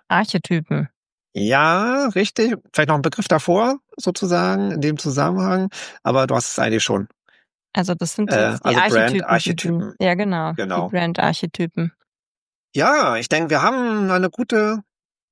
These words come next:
Speaker 2: äh,
Speaker 1: Findest
Speaker 2: Mischung
Speaker 1: du? Ich
Speaker 2: gehabt
Speaker 1: finde, ich
Speaker 2: aus
Speaker 1: habe alles falsch
Speaker 2: Personen.
Speaker 1: beantwortet.
Speaker 2: <laughs>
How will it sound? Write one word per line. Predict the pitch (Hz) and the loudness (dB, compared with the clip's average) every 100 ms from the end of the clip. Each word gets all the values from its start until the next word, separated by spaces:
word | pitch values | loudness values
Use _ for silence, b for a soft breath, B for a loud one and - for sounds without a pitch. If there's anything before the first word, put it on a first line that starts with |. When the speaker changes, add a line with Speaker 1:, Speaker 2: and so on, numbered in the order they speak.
| _ _ _ | _ _ _
Speaker 2:
äh, | 135 120 | 0 0
Speaker 1:
Findest | 117 247 220 | 0 -2 0
Speaker 2:
Mischung | 196 | 0
Speaker 1:
du? | |
Ich | 220 | 0
Speaker 2:
gehabt | 165 | 0
Speaker 1:
finde, | 220 208 | 0 0
ich | |
Speaker 2:
aus | - | 0
Speaker 1:
habe | 208 175 | 0 2
alles | 202 | 0
falsch | 123 208 208 | 2 0 0
Speaker 2:
Personen. | |
Speaker 1:
beantwortet. | 240 185 190 180 - 220 - - 311 - | 0 0 2 0 0 -4 -6 -2 -2 0
Speaker 2:
<laughs> | 190 - - 170 - 139 156 - 196 175 | 0 0 0 0 0 -4 -6 -6 -2 -2